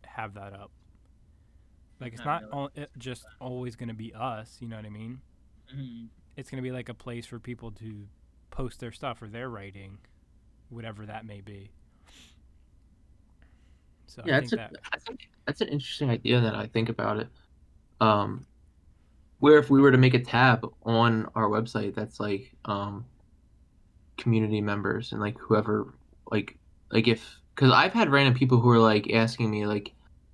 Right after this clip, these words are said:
Speaker 3: about us, like, about, like, posting stuff, but, uh, some of 'em were like, "Well, I don't really wanna, um, like, have my name on it," right? Like, you know, like,
Speaker 1: Yeah,
Speaker 3: some people
Speaker 1: I
Speaker 3: are just, like, have that, like,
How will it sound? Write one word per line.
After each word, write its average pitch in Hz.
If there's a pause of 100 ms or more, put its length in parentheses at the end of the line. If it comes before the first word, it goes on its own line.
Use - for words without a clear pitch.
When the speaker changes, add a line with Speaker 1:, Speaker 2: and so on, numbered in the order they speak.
Speaker 3:
about 110
us, 104
like, - (640)
about, 117 (220)
like, 110 (220)
posting 127
stuff, 104 (100)
but, 107 (920)
uh, 107
some 117
of 113
'em 113
were 110
like, 104
"Well, 110
I 107
don't 110
really 107
wanna, 104 (1600)
um, 107 (300)
like, 110
have 123
my 107
name 104
on 98
it," -
right? 104
Like, 107
you 117
know, 110
like, 110
Speaker 1:
Yeah, -
Speaker 3:
some 113
people 110
Speaker 1:
I -
Speaker 3:
are 104
just, 107
like, 110
have 110
that, 104
like, 110